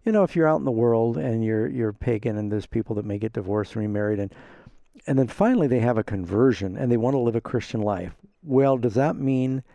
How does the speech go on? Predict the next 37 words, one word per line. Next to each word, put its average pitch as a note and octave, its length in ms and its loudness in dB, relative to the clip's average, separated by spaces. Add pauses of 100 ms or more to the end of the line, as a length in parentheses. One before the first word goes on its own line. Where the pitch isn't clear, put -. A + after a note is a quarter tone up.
(240)
they've A#2+ 160 0
gotta A2+ 200 0
go A2+ 140 0
hunt B2 260 0
down A#2 200 0
their G#2+ 120 -2
former A#2 500 -2
spouse - 600 -2
and, A2 440 -4
uh, G#2+ 220 -2 (140)
remarry C#3 720 2
them? D3 360 0
And A2+ 100 -8
of G2 160 -16
course, G2 200 -4
they A2+ 120 0
could F#2 140 -6
be G2 140 -2
married G#2 300 -2
to G2+ 60 -4
someone B2+ 280 -2
else F#3 200 -2
at G#2+ 80 -10
that G#2+ 160 -2
point. G2+ 260 -6 (640)
I E3+ 80 2
think A3 180 2
the C#3+ 80 6
Lord C3+ 240 4
gives A2+ 200 2
us A2+ 140 -2
a F#2+ 40 -2
fresh - 440 -2
start. B2+ 440 -2
You're F#2 100 -4
born A2 320 0
again. A#2 520 -2